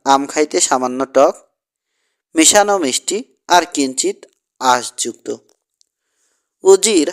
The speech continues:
হাত জোর করিয়া বলিলেন, "জাহাপনা সত্যই অনুভব করিয়াছেন।" সে যাত্রা উজিরের গর্দান রক্ষা পাইল।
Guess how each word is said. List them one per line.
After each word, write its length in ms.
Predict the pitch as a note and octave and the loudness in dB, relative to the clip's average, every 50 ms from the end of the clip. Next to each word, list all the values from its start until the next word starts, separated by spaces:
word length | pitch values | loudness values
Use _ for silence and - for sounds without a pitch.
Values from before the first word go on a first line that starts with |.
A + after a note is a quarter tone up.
| - - | -8 -8
হাত 400 | - - D#3 D#3+ E3+ F3 E3+ D#3+ | -2 2 4 6 6 4 2 2
জোর 240 | - D#3 C#3+ C3 | 2 4 4 4
করিয়া 360 | - - C3+ B2+ C3+ D#3 E3+ - | 2 0 0 0 2 0 0 0
বলিলেন, 460 | C3 A#2+ A#2+ A#2+ A#2+ A#2+ A#2+ A#2 A#2 _ _ _ _ _ _ _ _ _ _ _ _ _ - | -2 -2 -4 -4 -4 -6 -8 -10 -12 _ _ _ _ _ _ _ _ _ _ _ _ _ -2
"জাহাপনা 560 | - C3+ D3 E3 E3+ - G3 E3+ C#3 B2 C#3+ | 0 2 2 2 2 4 4 4 4 0 0
সত্যই 500 | D3+ - - C#3+ - - - E3+ F3 F#3 | 0 0 0 0 0 0 -2 -2 0 0
অনুভব 360 | C3 B2+ A#2+ A#2 A2+ B2 C3 C3 | -2 -4 -6 -6 -6 -6 -6 -6
করিয়াছেন।" 680 | - - A#2+ A#2 A#2 A#2 A#2 A2 - - A#2 A#2+ A#2 _ _ _ _ _ _ _ _ _ _ _ _ _ _ _ _ _ _ _ _ _ _ _ _ _ _ _ _ _ _ _ _ | -6 -8 -8 -6 -6 -6 -6 -8 -8 -10 -10 -14 -16 _ _ _ _ _ _ _ _ _ _ _ _ _ _ _ _ _ _ _ _ _ _ _ _ _ _ _ _ _ _ _ _
সে 260 | - - - G3 G3 | -2 2 4 6 6
যাত্রা 360 | G#3 A3 A3 A3 - A#3 F#3 D#3 | 6 6 4 4 4 4 4 4
উজিরের 480 | D3 D3 C#3+ C#3 D3 D3+ E3 F3 D#3+ | 4 2 2 0 0 2 2 2 2
গর্দান 440 | C3+ C3+ B2 B2 B2 C#3+ D3+ D3+ C3 | 2 2 0 2 0 -2 -2 -2 -4
রক্ষা 300 | A#2+ A#2 A2 - - A#2 | -6 -8 -6 -6 -8 -8
পাইল। 340 | - A2+ A2+ A2+ A2+ A#2 | -6 -6 -6 -6 -8 -10